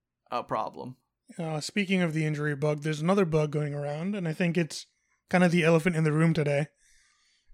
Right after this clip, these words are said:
Speaker 2: and that would be the Marlins outbreak, right? So it's,
Speaker 1: Correct.
Speaker 2: it's been reported that I think twelve players and two coaches got, um, have been tested positive for coronavirus.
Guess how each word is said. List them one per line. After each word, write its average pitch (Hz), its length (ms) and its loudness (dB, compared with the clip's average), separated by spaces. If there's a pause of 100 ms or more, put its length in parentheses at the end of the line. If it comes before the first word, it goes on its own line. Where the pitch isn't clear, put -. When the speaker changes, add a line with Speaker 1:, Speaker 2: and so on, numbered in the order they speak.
(140)
Speaker 2:
and 170 140 0
that 165 140 2
would 156 140 -4
be 160 300 0
the 151 140 0
Marlins 156 440 2
outbreak, 135 580 -4 (220)
right? 160 280 -2 (720)
So 170 380 -4
it's, 147 140 -4
Speaker 1:
Correct. 120 380 -10
Speaker 2:
it's 175 120 -2
been 175 140 2
reported 208 380 2
that 185 140 4
I 170 60 2
think 170 240 -4
twelve 190 340 2
players 185 360 4
and 160 100 2
two 175 160 2
coaches 165 460 2
got, 160 320 2 (1000)
um, 160 200 0
have 175 200 2
been 165 140 4
tested 165 340 -2
positive 156 400 0
for 151 140 -8
coronavirus. 147 800 -4